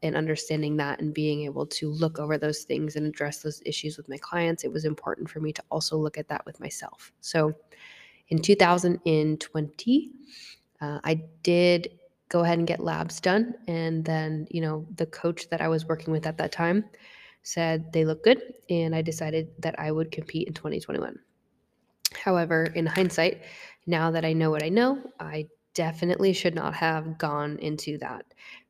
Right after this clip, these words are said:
um, competition season, and I should have continued to take time off just based on that information that was in those labs. So then, after competing and getting lean once again, it was definitely hard. I definitely pushed the envelope,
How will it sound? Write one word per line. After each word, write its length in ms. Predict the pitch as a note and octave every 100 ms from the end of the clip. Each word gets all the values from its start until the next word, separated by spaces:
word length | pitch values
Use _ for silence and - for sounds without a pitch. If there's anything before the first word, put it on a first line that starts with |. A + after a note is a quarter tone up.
| -
um, 220 | D3 D3+
competition 600 | - D3+ D3+ D#3+ D3+ D3
season, 500 | - - - - - -
and 400 | D#3+ D3+ D3 D3 -
I 100 | D3
should 280 | - E3
have 280 | D#3 D3+ -
continued 500 | - D#3+ D3+ D3 D#3
to 60 | -
take 220 | - -
time 240 | - - C#3+
off 320 | C#3+ A3 - - - -
just 280 | - D#3+ -
based 260 | D3 D3+
on 140 | D3 C#3+
that 160 | C#3
information 580 | D3 D3+ D3 C#3+ - D3+
that 140 | C#3 -
was 180 | -
in 180 | - D3+
those 280 | - E3 -
labs. 320 | - - -
So 280 | - E3+ D#3 D#3+ - - - - - _ _ _ -
then, 420 | A3+ F#3+ F#3 F#3 -
after 260 | D#3+ D#3+
competing 640 | E3 D#3+ D#3+ D#3 D3+ F#3 -
and 260 | D#3 D3+
getting 400 | D3 D3 D3 D3+
lean 240 | D3+ D3 D3+
once 240 | D3+ D#3+
again, 460 | G3 F#3+ C#3+ G#3 -
it 80 | F3
was 160 | D#3
definitely 420 | D#3 C#3+ E3 G3+ G#3
hard. 260 | - D#3
I 60 | D#3+
definitely 320 | D#3 D#3 E3+
pushed 360 | E3+ E3 D#3+ -
the 120 | F3+
envelope, 460 | D#3 D3+ F#3 A3